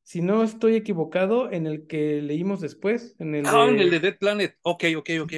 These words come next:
Speaker 2: ok.
Speaker 1: Sí.
Speaker 2: Ah, yo, yo creí que, es que creí que te estabas así como que haciendo referencia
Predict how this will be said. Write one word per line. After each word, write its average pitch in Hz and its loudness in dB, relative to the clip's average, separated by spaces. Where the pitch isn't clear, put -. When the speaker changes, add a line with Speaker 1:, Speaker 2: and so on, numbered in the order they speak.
Speaker 2:
ok. 233 2
Speaker 1:
Sí. 262 -2
Speaker 2:
Ah, 180 -2
yo, 175 0
yo 196 0
creí 202 -2
que, - -18
es 170 -6
que 185 -2
creí 175 -8
que 165 -8
te 160 -12
estabas 165 -6
así 151 -12
como 143 -8
que - -16
haciendo 156 -4
referencia 139 -4